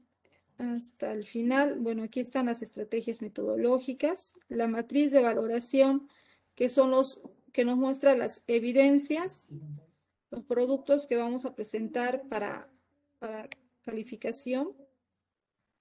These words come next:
Y esta parte es la que me interesa, la evaluación. ¿Qué es lo que vamos a evaluar? Evaluación diagnóstica, que es la evaluación que el día de hoy ustedes van a dar. Esta evaluación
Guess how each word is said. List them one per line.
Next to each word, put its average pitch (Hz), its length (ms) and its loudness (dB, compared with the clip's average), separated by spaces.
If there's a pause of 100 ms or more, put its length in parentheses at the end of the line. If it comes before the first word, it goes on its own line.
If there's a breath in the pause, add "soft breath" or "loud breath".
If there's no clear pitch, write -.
(220)
Y 302 240 -2
esta 349 360 -8 (320)
parte 302 680 -4
es 240 100 -6
la 269 160 -2
que 240 120 -4
me 208 100 -8
interesa, 208 580 -6
la 226 100 -2
evaluación. 226 680 0
¿Qué 302 100 -4
es 302 60 2
lo 330 100 -2
que 269 140 -4
vamos 247 320 -2
a 233 60 -4
evaluar? - 420 -6 (680 loud breath)
Evaluación 277 520 8
diagnóstica, 359 720 0
que 285 100 0
es 277 80 2
la 294 80 2
evaluación 247 480 2
que 269 120 -4
el 226 100 -2
día 240 120 2
de 233 120 4
hoy 240 120 2
ustedes 220 380 -2
van 214 160 -8
a 214 100 -4
dar. 247 360 -4
Esta 285 260 2
evaluación 277 680 2